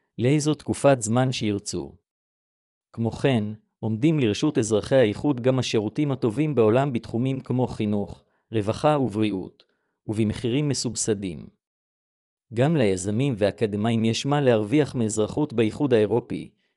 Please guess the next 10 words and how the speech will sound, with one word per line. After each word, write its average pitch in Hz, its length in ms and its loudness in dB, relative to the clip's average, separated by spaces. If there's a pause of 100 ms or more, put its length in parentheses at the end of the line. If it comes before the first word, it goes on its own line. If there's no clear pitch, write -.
שמעניק 107 580 -4
בין 110 220 0
השאר, 107 480 -4 (440)
מלגות, 107 680 0 (380)
מענקים 113 600 0
ומימון 135 440 0
למגוון 117 540 0
גדול 120 360 2
של 117 220 -2
פרויקטים. 104 800 -2